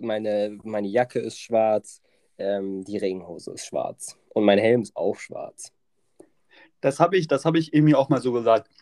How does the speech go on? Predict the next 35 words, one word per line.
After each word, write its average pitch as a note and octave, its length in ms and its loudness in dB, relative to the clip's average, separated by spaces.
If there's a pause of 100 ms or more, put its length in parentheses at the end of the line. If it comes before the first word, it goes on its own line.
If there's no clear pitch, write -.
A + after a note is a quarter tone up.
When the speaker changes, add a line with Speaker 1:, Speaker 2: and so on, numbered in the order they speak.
(380)
Speaker 2:
Also D3+ 320 4
wir C#3 80 -2
sind D#3+ 200 0
ja C#3+ 100 4
alle C#3+ 180 4
offene C3+ 300 -2
Menschen A#2+ 460 -10 (320)
und C3 100 -6
ich B2+ 100 -2
hab E3 80 2
ja D#3 60 6
auch B2+ 120 -2
gegen C3 200 0
niemanden B2 340 -2
was. A2 200 -6
Speaker 1:
<laughs> E3 500 2
Speaker 2:
Aber F3 260 4
wer F3 280 2
Emil A3+ 520 2
damals F3 440 -2
so G3+ 160 0
zur A3+ 220 -10
Schule G3+ 360 -4
gefahren, C#3+ 440 -6 (160)
wir F#3+ 140 -10
wären G3 160 -2
keine F#3 240 -4
Freunde E3+ 380 -4
geworden. C#3+ 400 -6
<laughs> - 40 -8
Das A3 140 4
tut F3+ 200 4
mir F3+ 160 4
Speaker 1:
<laughs> - 40 2
Speaker 2:
leid. E3 320 0